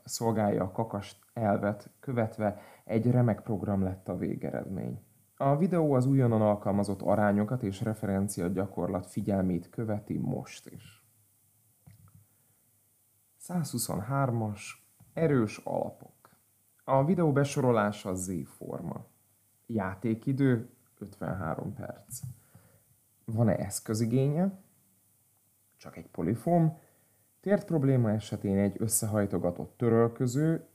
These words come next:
pokróc vagy díszpárna is kellhet kiegészítésként. Kinek ajánlott? Mindenkinek, különösen azoknak, akik erősödni szeretnének.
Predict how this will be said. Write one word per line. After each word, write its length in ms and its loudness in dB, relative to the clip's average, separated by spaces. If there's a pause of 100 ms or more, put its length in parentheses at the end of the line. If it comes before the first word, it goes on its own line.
(160)
pokróc 720 -2 (120)
vagy 300 2
díszpárna 600 0
is 200 -4
kellhet 400 -4
kiegészítésként. 1400 -12 (1400)
Kinek 340 0
ajánlott? 760 -4 (880)
Mindenkinek, 960 2 (140)
különösen 600 2
azoknak, 640 0
akik 420 -6
erősödni 640 -4
szeretnének. 920 -8